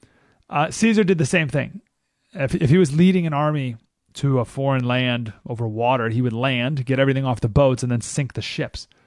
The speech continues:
There was no retreating. It was win or die. That's it. There was no other option, no running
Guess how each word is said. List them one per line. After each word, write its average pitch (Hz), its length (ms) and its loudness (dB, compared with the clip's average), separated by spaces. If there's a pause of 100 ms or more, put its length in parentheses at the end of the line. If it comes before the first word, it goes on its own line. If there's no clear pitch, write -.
(220)
There 147 80 2
was 131 140 2
no 147 260 2
retreating. 143 600 0 (960)
It 147 40 0
was 131 160 4
win 156 360 0
or 160 240 2
die. 95 500 -4 (220)
That's - 180 -8
it. 113 140 -6
There 131 80 -2
was 113 120 0
no 131 300 4
other 123 180 2
option, 101 340 -6
no 120 180 -2
running 101 340 -4